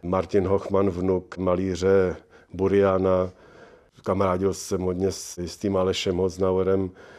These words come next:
synem učitele z gymnázia na Bitevní pláni a taky literáta docela proslaveného, myslím, v těch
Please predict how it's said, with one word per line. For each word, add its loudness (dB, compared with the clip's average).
synem 4
učitele 2
z -12
gymnázia 2
na -2
Bitevní 2
pláni 2
a 0
taky 0
literáta 2
docela -2
proslaveného, 0
myslím, -2
v -12
těch -2